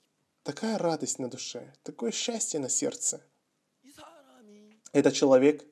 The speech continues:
совершил очень много преступлений, и в тюрьме он был очень известным преступником.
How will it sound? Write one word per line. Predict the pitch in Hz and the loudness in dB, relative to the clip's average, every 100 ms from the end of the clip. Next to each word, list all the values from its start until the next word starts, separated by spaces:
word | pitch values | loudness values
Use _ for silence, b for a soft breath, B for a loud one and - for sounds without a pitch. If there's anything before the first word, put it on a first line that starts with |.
| _ _ _ _ _ _ _ 180 302 233 - 208 214 _ _ 135 _ _ _ - | _ _ _ _ _ _ _ -20 -20 -20 -20 -20 -20 _ _ _ _ _ _ -2
совершил | - 160 175 196 - | 4 4 4 -2 6
очень | 254 269 - 190 151 - _ - | 8 8 6 0 -2 -6 _ 4
много | 147 143 | 4 6
преступлений, | 143 147 151 147 160 151 135 b b b b _ _ _ 165 190 165 143 _ _ _ 185 226 226 180 _ 131 | 2 -2 -4 -4 -2 0 -4 b b b b _ _ _ _ _ _ -20 _ _ _ -20 -20 -20 -20 _ _
и | 160 180 117 | -4 -4 -6
в | - | -4
тюрьме | - 185 233 | 0 4 6
он | 233 185 | 6 4
был | 175 196 | 2 2
очень | 196 190 | 2 0
известным | 160 175 208 - 160 | -2 0 0 0 -2
преступником. | 196 175 - - 151 127 117 | 0 2 4 4 2 0 -4